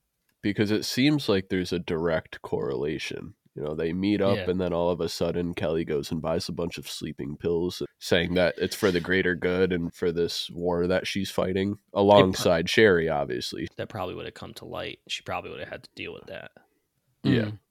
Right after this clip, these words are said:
Speaker 3: And that right there is a big part of the reason that they call what she had a cult.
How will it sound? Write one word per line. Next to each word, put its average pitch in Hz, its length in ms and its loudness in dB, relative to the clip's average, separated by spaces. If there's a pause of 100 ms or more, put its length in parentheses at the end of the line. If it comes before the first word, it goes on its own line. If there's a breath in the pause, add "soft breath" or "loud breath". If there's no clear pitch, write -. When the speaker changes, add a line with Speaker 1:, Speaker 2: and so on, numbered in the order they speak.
(840 loud breath)
Speaker 3:
And 160 160 6
that 196 140 10
right 139 220 6
there 120 480 2
is 113 560 2 (340)
a 151 100 -2
big 131 340 4
part 120 200 4
of 107 140 -2
the 110 80 -4
reason 107 340 -2
that 98 140 -8
they 92 100 -6
call 101 460 -8
what 98 180 -8
she - 160 -2
had 92 220 -6
a 90 60 -14
cult. - 320 -12